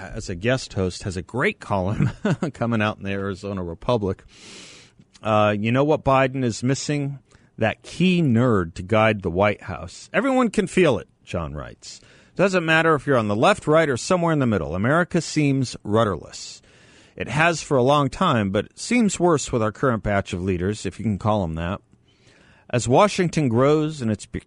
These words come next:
bureaucracy metastasizes, events set the national agenda more than President Biden. So let me share a leadership tip I learned from my first real job, serving on a U S Navy submarine," John Gabriel writes.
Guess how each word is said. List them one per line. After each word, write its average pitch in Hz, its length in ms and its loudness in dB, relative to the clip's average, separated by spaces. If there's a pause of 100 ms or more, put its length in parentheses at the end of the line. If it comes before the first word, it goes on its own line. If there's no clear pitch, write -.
(200)
bureaucracy 123 720 2
metastasizes, 113 1040 -2
events 139 340 -2
set - 220 -2
the 147 80 0
national 139 420 0
agenda 120 400 0
more 135 440 2
than 92 180 -4
President 87 440 -4
Biden. 78 380 -6 (800)
So - 220 -2
let 233 180 2
me 254 140 2
share 180 300 2
a 165 80 4
leadership 127 580 0
tip - 240 -4
I 123 100 4
learned 90 340 -2
from 120 200 -4
my 101 120 -2
first - 520 -2
real 117 300 2
job, - 520 -4 (380)
serving 151 440 0
on 113 160 0
a 95 40 -2
U 131 280 4
S 131 280 0
Navy 113 280 2
submarine," 87 600 -4
John 62 280 -14
Gabriel 62 500 -16
writes. - 480 -20